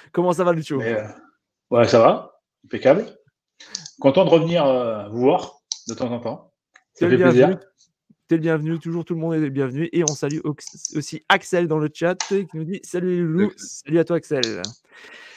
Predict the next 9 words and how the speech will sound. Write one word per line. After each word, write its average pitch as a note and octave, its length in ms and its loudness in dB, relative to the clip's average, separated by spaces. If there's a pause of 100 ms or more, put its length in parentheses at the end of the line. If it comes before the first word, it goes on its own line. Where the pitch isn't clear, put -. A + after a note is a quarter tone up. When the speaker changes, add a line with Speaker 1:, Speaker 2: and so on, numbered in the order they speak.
(260)
Speaker 1:
Bon, E3 120 4
bah, G#3+ 120 6
messieurs, A3 480 4 (100)
on B2+ 80 -6
va C3 100 -2
commencer D#3 460 -4
tout D#3+ 160 -6
de D#3 60 0
suite - 340 -8